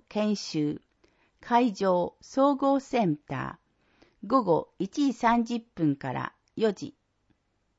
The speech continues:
十日、月曜日、津南町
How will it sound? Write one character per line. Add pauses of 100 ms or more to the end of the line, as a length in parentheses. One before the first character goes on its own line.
(720)
十
日、 (320)
月
曜
日、 (520)
津
南
町